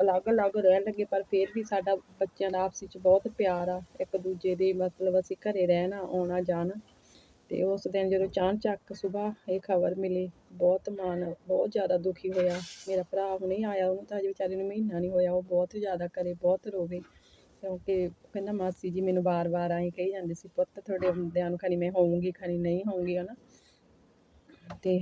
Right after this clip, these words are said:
ਏਦਾਂ ਨਹੀਂ, ਪਤਾ ਨਹੀਂ ਹੁੰਦਾ ਗਾ ਨਾ, ਮੌਤ ਜਿਹੜੀ ਆ ਨਾ, ਉਹ ਸੱਚੀ ਗੱਲ, ਮੌਤ ਅੱਗੇ ਬੰਦਾ ਕੁਛ ਵੀ ਨਹੀਂ ਕਰ ਸਕਦਾ ਗਾ, ਪਰ ਇੱਕ ਸਬਰ ਹੀ ਹੁੰਦਾ।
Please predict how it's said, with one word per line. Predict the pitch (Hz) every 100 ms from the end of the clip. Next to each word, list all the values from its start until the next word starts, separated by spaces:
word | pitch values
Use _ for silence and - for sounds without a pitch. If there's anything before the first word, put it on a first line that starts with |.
| 185 208
ਏਦਾਂ | 185 190
ਨਹੀਂ, | 185 190 - -
ਪਤਾ | 190 185
ਨਹੀਂ | 180 185
ਹੁੰਦਾ | 180 175 170
ਗਾ | 175 180
ਨਾ, | 214 208
ਮੌਤ | 185 175 180 180
ਜਿਹੜੀ | 180 185 190 202
ਆ |
ਨਾ, | 196 214 - - -
ਉਹ | 202
ਸੱਚੀ | 208 190 - 185
ਗੱਲ, | 190
ਮੌਤ | 190 180 180 180 -
ਅੱਗੇ | 180 175 185
ਬੰਦਾ | 180 185 180
ਕੁਛ | 185 185
ਵੀ | 226
ਨਹੀਂ | 214
ਕਰ | 180 175
ਸਕਦਾ | 185 180 180 185 190
ਗਾ, | 240 - - _ - - - - - _ _ _ -
ਪਰ | 196
ਇੱਕ | 190 202
ਸਬਰ | - 185 180
ਹੀ | 180 180
ਹੁੰਦਾ। | 180 170 185